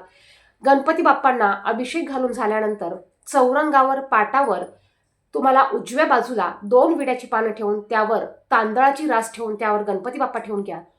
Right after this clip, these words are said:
गणपती बाप्पांना हळदी, कुंकू, अक्षदा, फूल असेल तर फूल अर्पण करा, दुर्वा अर्पण करा. गुळ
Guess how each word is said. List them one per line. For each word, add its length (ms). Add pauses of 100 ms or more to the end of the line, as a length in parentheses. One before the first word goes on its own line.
(280)
गणपती 380
बाप्पांना 360
हळदी, 400
कुंकू, 360
अक्षदा, 440 (480)
फूल 260
असेल 320
तर 60
फूल 240
अर्पण 280
करा, 240 (220)
दुर्वा 340
अर्पण 300
करा. 200 (500)
गुळ 240